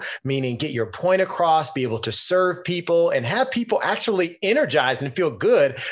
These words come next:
about the conversation. Absolutely. I've cracked the code. We figured it out. And this is an example.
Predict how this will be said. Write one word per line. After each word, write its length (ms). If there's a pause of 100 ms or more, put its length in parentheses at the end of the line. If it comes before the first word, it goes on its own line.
about 240
the 60
conversation. 800 (440)
Absolutely. 1000 (240)
I've 260
cracked 280
the 80
code. 320
We 60
figured 320
it 40
out. 220 (160)
And 380 (500)
this 180
is 80
an 100
example. 520